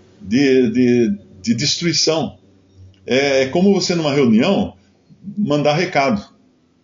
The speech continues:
De repente você abre a Bíblia e fala assim, "Irmão, tem uma passagem aqui, papapi, papapá." Fica claro e evidente e patente que você tá mandando um recado pra um irmão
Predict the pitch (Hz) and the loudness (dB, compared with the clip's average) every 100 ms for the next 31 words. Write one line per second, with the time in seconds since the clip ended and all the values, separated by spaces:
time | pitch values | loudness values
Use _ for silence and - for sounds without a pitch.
0 | _ 117 120 135 143 131 151 143 123 151 | _ -4 0 0 -2 0 0 0 0 -2
1 | 135 127 330 320 311 - - 220 151 147 | -2 -2 -4 -4 -4 -4 -4 -4 -2 -2
2 | - 135 135 131 220 247 202 185 156 160 | -2 0 -2 -2 -2 0 0 -2 -4 -4
3 | 196 185 - - 208 - - - _ - | -2 -4 -4 -4 -4 -4 -10 -20 _ -6
4 | 156 151 104 101 123 131 135 131 117 104 | -4 -2 -6 -4 -2 0 2 2 2 2
5 | 101 87 135 151 147 - 127 127 165 180 | 0 2 0 -2 -6 -4 -4 -2 -2 -2
6 | 175 160 156 170 170 170 147 156 170 160 | -4 -4 -4 -2 -4 -2 -2 -2 -2 -2
7 | 165 160 175 185 170 160 147 156 220 196 | -4 -4 -4 -2 -4 -2 -2 2 2 2
8 | 156 131 139 185 | 2 0 0 -2